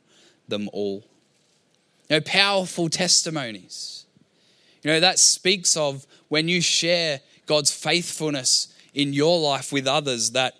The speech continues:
you know, it doesn't just make us feel good. It's not just warm and fuzzy, but it carries a supernatural power that stirs faith, that builds faith in those around you.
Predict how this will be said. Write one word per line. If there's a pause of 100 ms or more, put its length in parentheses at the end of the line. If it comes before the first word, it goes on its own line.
(680)
you
know,
it
doesn't
just
make
us
feel
good.
It's
not
just
warm
and
fuzzy,
but
it
carries
a
supernatural
power (800)
that
stirs
faith, (1000)
that
builds
faith (320)
in
those
around (300)
you.